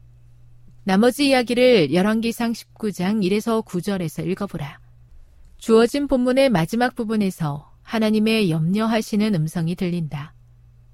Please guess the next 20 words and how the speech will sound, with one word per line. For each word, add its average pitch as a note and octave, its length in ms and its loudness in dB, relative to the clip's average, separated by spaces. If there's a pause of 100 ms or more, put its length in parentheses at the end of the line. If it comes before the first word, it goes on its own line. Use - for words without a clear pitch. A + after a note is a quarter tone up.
(360)
"엘리야야, E3 800 -2 (420)
내가 E3+ 340 -2
어찌하여 G3+ 680 -4
여기 E3 320 -4
있느냐?" F#3+ 480 -6 (1200)
엘리야의 A#3 540 2
두려움은 F#3+ 880 -2
그로 G3 220 -2
하여금 G3 520 -2
엉뚱한 B3+ 600 0
곳으로 A#3 460 -2
도망하게 F#3+ 640 -2
하였다. - 560 -10 (1300)
갈멜산 B3 560 2
위에서 B3+ 540 2
강력하게 B3+ 720 0
역사하신 A#3+ 600 0
하나님을 A3 420 -2
경험한 F#3 560 -2
엘리야는 E3+ 720 -2